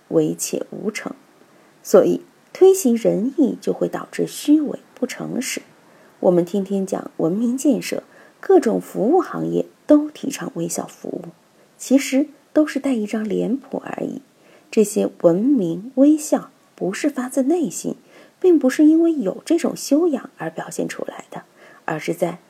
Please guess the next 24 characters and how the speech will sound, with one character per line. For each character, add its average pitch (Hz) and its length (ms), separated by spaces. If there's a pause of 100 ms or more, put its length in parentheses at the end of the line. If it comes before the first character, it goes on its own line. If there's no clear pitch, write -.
规 302 300
范 269 220
化、 90 260 (220)
制 359 280
度 - 140
化 170 220
下 165 260
形 196 380
成 208 200
的 160 60
一 165 140
个 196 140
外 262 320
在 285 260
的 - 120
东 - 220
西， - 200 (500)
如 294 280
小 262 300
丑 - 200
的 - 100
笑 302 320
一 - 160
样， - 140